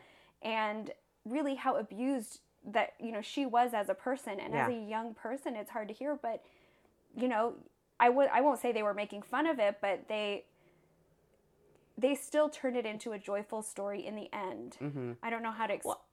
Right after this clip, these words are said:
Speaker 1: you
Speaker 2: I
Speaker 1: know.
Speaker 2: think it kind of goes with this idea of, um, pleasure activism and this movement
Speaker 1: Yes.
Speaker 2: of, like, taking,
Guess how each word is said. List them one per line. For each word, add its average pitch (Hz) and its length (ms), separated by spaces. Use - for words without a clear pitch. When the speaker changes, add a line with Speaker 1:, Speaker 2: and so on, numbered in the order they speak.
Speaker 1:
you 240 60
Speaker 2:
I - 40
Speaker 1:
know. - 60
Speaker 2:
think 320 140
it 294 200
kind 214 160
of 175 80
goes 160 180
with 165 100
this 160 180
idea 127 640
of, 117 300
um, 107 360
pleasure 123 300
activism 101 760
and 135 100
this 127 160
movement 127 300
Speaker 1:
Yes. 113 160
Speaker 2:
of, 131 140
like, 117 300
taking, 170 540